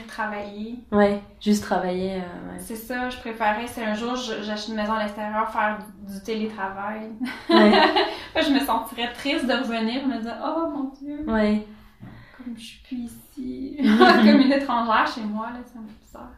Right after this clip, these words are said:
Speaker 2: Et, euh, euh, tu vois comment Montréal dans cinq ou dix ans ?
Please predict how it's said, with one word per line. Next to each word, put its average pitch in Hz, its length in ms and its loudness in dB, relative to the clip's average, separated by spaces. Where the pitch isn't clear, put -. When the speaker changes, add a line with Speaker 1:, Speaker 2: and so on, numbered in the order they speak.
Speaker 2:
Et, 196 180 4
euh, 185 420 2
euh, 180 340 0
tu 208 140 -4
vois 190 160 6
comment 196 260 2
Montréal 185 400 0
dans 180 80 -2
cinq 180 240 -10
ou - 40 -18
dix 175 140 -12
ans ? 180 140 -10